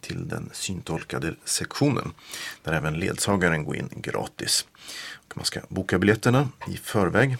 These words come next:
på e-postadressen biljett snabel A H I F punkt S E eller genom att ringa noll fyra två, trettiosju, sjuttio, noll två. Och då ska man uppge koden Skånes taltidning. Och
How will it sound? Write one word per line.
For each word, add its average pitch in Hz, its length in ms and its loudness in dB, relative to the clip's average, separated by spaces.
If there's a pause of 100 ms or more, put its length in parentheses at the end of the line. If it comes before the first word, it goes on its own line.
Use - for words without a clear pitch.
(120)
på 101 260 -2
e-postadressen 92 800 0 (420)
biljett 90 440 2
snabel 90 420 2
A 95 180 4
H 95 180 2
I 82 80 2
F 85 320 -2
punkt 87 260 -4
S - 220 2
E 95 120 2 (760)
eller 87 360 0
genom 87 260 -2
att - 120 -4
ringa 82 340 0
noll 80 260 -4
fyra 87 220 2
två, 82 300 -2
trettiosju, - 580 -4 (180)
sjuttio, - 720 -8
noll 69 480 -8
två. - 440 -2 (220)
Och - 320 -14
då - 80 -10
ska - 160 -6
man - 80 -8
uppge - 220 -8
koden - 540 -6
Skånes - 720 -2 (140)
taltidning. 67 920 -4 (1040)
Och - 240 -16